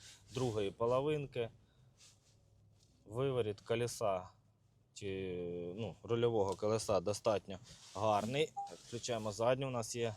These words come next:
ззаду парктронік, як я вже говорив. Класно відчувається машинка, я можу сміло її рекомендувати. Якщо у вас є бюджет десять тисяч, ви хочете економічний автомобіль,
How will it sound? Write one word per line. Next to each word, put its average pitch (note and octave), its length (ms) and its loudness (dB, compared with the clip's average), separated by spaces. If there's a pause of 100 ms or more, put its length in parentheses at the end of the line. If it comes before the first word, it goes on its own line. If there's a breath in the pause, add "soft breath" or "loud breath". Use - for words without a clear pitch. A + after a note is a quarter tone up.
ззаду G#2 460 -2
парктронік, A2+ 640 -4
як C#3 160 -8
я C#3+ 80 -4
вже C#3+ 160 -4
говорив. D3 500 2 (1700 loud breath)
Класно D#3 260 4
відчувається G#2+ 440 2
машинка, A2+ 360 -2
я A2+ 160 2
можу A2 260 -2
сміло A#2+ 340 -4
її G#2 260 -2
рекомендувати. G#2 600 0
Якщо - 200 0
у - 20 2
вас C3 180 0
є B2+ 60 0
бюджет A2+ 360 -2
десять A2+ 360 2
тисяч, G#2+ 360 -6
ви A2 100 0
хочете - 400 -6
економічний B2+ 680 -4
автомобіль, G#2 600 -4